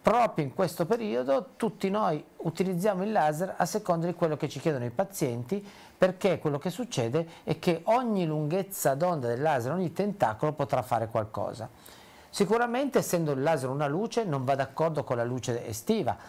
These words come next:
e quindi questo è il primo motivo per il quale dall'autunno si iniziano i trattamenti laser, ma dire laser non vuol dire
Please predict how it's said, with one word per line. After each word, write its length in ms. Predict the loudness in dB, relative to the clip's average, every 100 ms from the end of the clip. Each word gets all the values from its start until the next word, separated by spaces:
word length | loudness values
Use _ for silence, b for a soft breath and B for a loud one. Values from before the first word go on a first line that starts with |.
| B
e 80 | -6
quindi 260 | 0 0 2
questo 300 | 0 0 -2
è 40 |
il 40 | 0
primo 240 | 0 0 -4 -4
motivo 320 | -4 -2 -2
per 160 | -2
il 80 | -4
quale 320 | 2 2 0 -6 B -2
dall'autunno 680 | 0 0 -2 -2 -4 -4
si 140 | -4 -4
iniziano 320 | -4 -4 -4
i 20 |
trattamenti 560 | -4 -2 -2 -2 -4 -6
laser, 340 | -6 -8 -14 B B B B -2
ma 320 | 0 0 -2 -10 _ -20 -20 -20 -20 -6
dire 300 | 0 2 2
laser 480 | 4 4 4 2 0
non 140 | 0
vuol 180 | 0 0
dire 380 | -2 0 -2